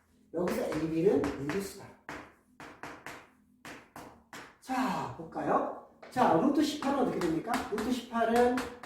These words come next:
루트 삼의 제곱 곱하기 이죠, 그죠? 제곱 샀었습니다. 샀습니다. 그러면 삼 루트 이가 되네요, 그죠? 그러면 그리고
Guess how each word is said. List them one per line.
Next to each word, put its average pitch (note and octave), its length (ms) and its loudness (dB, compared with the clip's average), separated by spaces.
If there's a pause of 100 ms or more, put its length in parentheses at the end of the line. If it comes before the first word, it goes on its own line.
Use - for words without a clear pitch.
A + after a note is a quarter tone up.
(140)
루트 G#3+ 600 2 (160)
삼의 C4+ 360 0
제곱 G#3+ 300 0
곱하기 F#3 440 -2
이죠, B2+ 220 -4
그죠? - 160 -12 (880)
제곱 G#3+ 260 -2
샀었습니다. F#3+ 640 -4
샀습니다. A3+ 460 -6
그러면 F#3+ 600 2
삼 C4 300 -4
루트 B3 180 -2
이가 E3 140 -2
되네요, A#2+ 300 -6
그죠? - 220 -20 (500)
그러면 A3 360 2
그리고 - 600 0